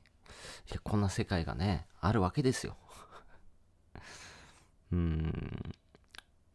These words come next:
まあでも、人生ちょっとしかないですから、まあ、こういう人生もあるんだよっていうのは僕は味わえたんで、まあ、よかったなと思いますね。ほんと、鹿児島に行ってなかったらね、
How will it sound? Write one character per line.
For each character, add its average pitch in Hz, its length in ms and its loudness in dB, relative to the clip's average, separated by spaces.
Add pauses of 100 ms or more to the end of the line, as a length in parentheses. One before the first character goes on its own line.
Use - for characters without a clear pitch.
(1300)
ま 101 120 6
あ 92 60 6
で 92 100 6
も、 82 220 4 (1600)
人 107 260 6
生 87 340 4 (140)
ち - 80 0
ょ - 40 2
っ - 20 0
と 95 100 2
し - 80 -2
か 87 80 2
な 87 160 6
い 98 60 6
で 87 100 4
す - 80 -4
か - 140 -2
ら、 73 220 0 (500)
ま 90 100 6
あ、 - 20 6
こ 107 220 8
う 113 60 10
い 113 80 10
う 110 40 6
人 123 220 8
生 110 140 4
も 82 160 6
あ 113 60 6
る 123 100 4
ん 101 40 4
だ 87 60 8
よ 90 140 6
っ - 20 -2
て - 160 0
い 85 80 6
う - 20 6
の 80 100 6
は 80 80 6
僕 85 200 2
は 78 80 4
味 82 180 4
わ 101 120 4
え 92 40 2
た 78 140 -4
ん - 100 -4
で、 65 260 0 (580)
ま 92 60 4
あ、 - 20 8
よ 113 80 10
か 113 80 8
っ - 60 4
た 78 120 0
な 80 100 2
と 80 100 -2
思 76 100 0
い 71 40 0
ま 71 140 -2
す - 100 -10
ね。 82 160 -8 (760)
ほ 107 140 6
ん 120 60 6
と、 120 80 4
鹿 120 160 4
児 120 140 6
島 120 280 6
に 120 140 8
行 110 80 4
っ - 20 -20
て - 120 0
な 120 120 4
か 107 80 4
っ - 80 0
た 71 120 -2
ら 67 80 2
ね、 67 380 0